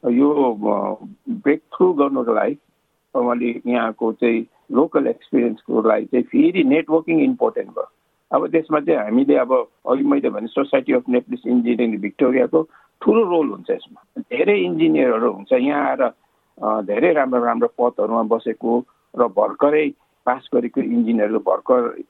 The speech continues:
एक्सपिरियन्स गरेको, अब भर्खरै जागिर खाएको साथीहरू पनि छ, इन्जिनियरहरू, यङ इन्जिनियरहरू। उनीहरूको एक्सपिरियन्सहरू सेयर गर्ने, नेटवर्किङ गर्ने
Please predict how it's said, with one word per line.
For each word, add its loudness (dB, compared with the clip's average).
एक्सपिरियन्स 0
गरेको, 2
अब 0
भर्खरै 0
जागिर -2
खाएको -2
साथीहरू 0
पनि 2
छ, -2
इन्जिनियरहरू, 0
यङ 2
इन्जिनियरहरू। -8
उनीहरूको 2
एक्सपिरियन्सहरू 0
सेयर 0
गर्ने, 0
नेटवर्किङ 0
गर्ने 0